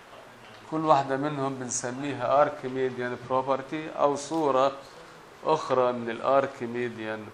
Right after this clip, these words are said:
بروبرتي. ال-، الجزء الأخير هذا هو عبارة عن مثال وليس الأركيميديان، يعني هذا استثناء، يعني مجرد ست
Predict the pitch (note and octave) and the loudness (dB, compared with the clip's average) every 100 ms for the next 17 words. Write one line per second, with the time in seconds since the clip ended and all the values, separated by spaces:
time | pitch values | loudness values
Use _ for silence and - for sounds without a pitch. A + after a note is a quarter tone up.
0 | - A2 G2 F#2+ F#2+ - F2+ - - - | -8 -6 -6 -10 -14 -16 -18 -20 -20 -20
1 | - - - - - - - - - - | -20 -20 -20 -20 -20 -20 -20 -20 -20 -20
2 | - - - - - - - - A2+ A2+ | -20 -20 -20 -20 -20 -20 -20 -14 -8 -6
3 | A2+ A2+ A2+ - A#2 D3+ F3 F#3+ E3+ D#3+ | -6 -4 -4 -4 0 4 6 8 8 6
4 | F#3 E3+ D#3 D#3+ D#3 D3+ D3+ D3+ - - | 6 6 8 8 8 6 4 0 -14 -20
5 | - - - - - - - C3 C3 B2+ | -20 -20 -20 -20 -20 -20 -8 2 4 6
6 | C#3+ D3 C3+ C3+ C#3 C3 B2+ - C3+ A#2+ | 6 8 8 8 4 -2 -6 0 2 2
7 | A2+ A2 A2+ C3 B2+ - A2 G#2+ A2 A2 | 0 -4 -2 0 0 -2 -4 -4 -4 -6
8 | A2 G#2 G#2 F#2+ A2 G2+ F#2+ F#2+ - - | -8 -8 -10 -10 -10 -10 -10 -14 -16 -20
9 | - - - - - A#2+ A#2 A2+ A#2 - | -20 -20 -20 -16 -6 -2 -2 -4 -6 -8
10 | A2+ G#2+ G2+ F#2 F2 E2 - - - - | -4 -4 -6 -8 -12 -16 -20 -20 -20 -20
11 | - - - - - - - - - G#2+ | -20 -20 -20 -20 -20 -20 -20 -20 -14 -2
12 | A2+ C3 A#2+ A#2+ - C#3 C#3+ | 4 6 6 2 2 2 2